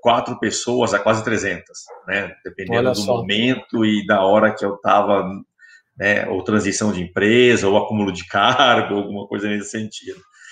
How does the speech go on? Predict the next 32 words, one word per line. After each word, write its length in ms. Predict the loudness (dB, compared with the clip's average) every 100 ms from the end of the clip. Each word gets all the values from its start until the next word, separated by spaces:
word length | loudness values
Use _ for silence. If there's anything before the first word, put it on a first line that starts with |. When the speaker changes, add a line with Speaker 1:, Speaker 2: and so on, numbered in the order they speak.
| -20 -12
Speaker 1:
né. 380 | -8 0 0 0
Speaker 2:
Uhum. 200 | -6 -12 -4
Speaker 1:
Já, 360 | 2 4 2 0
já 180 | -2 -2
cuidei 340 | 0 -2 0
especificamente 920 | -2 -4 -4 -4 -2 0 0 -2 -2
de 100 | -4
uma 160 | -2 0
área, 280 | 2 2 0
já 120 | -2
cuidei 320 | -2 0 0
de 200 | 0 -8 0
toda 400 | 4 4 4 4
a 1000 | 4 2 0 -4 -4 -6 -8 -10 -4 2
área 140 | 2 0
de 140 | -4
mercado 640 | -6 -4 2 4 4 0
de 100 | -8
uma 140 | -10 -8
grande 240 | -10 -10
empresa, 440 | -12 -12 -12 -14 -8
né, 160 | -8 -8 -14 -20 _
que 100 | -8
incluía 420 | -8 -6 -4 -2 -2
comercial, 640 | -4 -8 0 2 4 2
marketing, 560 | 2 2 0 -4 -6 -4
planejamento, 680 | -6 -6 -6 0 0 0 -2
operações 420 | -6 -6 -8 -14
comerciais 640 | -14 -14 -4 0 2 0
e 40 | -4
tudo 200 | -10 -10
mais. 160 | -8